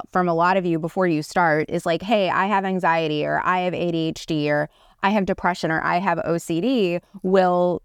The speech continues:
this coaching work for me?" So, like, you already have these things. Like, what I am not recommending you do is to go and get a diagnosis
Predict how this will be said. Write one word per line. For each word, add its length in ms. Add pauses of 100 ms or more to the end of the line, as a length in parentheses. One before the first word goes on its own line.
this 260
coaching 480
work 240
for 180
me?" 280
So, 260
like, 300 (440)
you 280
already 640
have 680 (120)
these 240
things. 340
Like, 140
what 120
I 100
am 140
not 320 (520)
recommending 880
you 160
do 400
is 160
to 180
go 240
and 140
get 80
a 80
diagnosis 1000